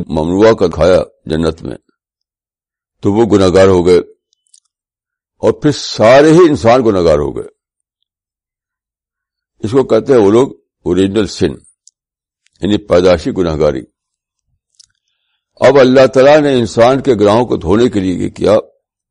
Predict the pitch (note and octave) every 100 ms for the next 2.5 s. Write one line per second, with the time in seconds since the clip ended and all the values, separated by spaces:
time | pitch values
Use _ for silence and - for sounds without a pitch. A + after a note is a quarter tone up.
0 | _ _ _ _ - G2 - C3 A#2+ G#2+
1 | G#2 G#2+ A2 A#2 F#2 F#2+ G2 D#2 - -
2 | _ - D#2+ F2